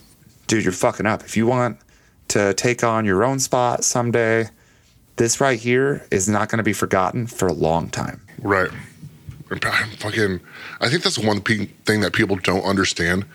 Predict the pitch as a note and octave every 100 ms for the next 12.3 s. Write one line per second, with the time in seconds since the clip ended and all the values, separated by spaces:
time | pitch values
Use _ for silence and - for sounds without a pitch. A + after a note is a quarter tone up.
0 | - - - - - - G2+ G2 F#2+ -
1 | F#2+ F#2+ - G#2+ G#2 - E3+ - G#2+ F#2+
2 | F2+ - E2+ F2 F2 F2 F2+ F#2 F#2 F#2
3 | F2+ F2+ F#2+ G2+ A#2+ - - - _ -
4 | _ _ - _ - - E3 D3 D#3+ G2+
5 | F2 E2 E2 F#2 C#3+ - - F#2 F#2 -
6 | F2 F2 F2 E2+ F2 F2 F2+ F2+ F#2+ G#2+
7 | - A2+ A#2 G2 F#2+ F2 F2+ F#2 - F#3+
8 | D#3 - - - F3+ E3 E3 - - -
9 | - - - - G2 G2+ B2 D3 - -
10 | - - - A2+ A2+ G#2 F#2 - - -
11 | - G#2 G2+ G2+ G#2 - G2 - G#2+ A2
12 | F#2+ F2+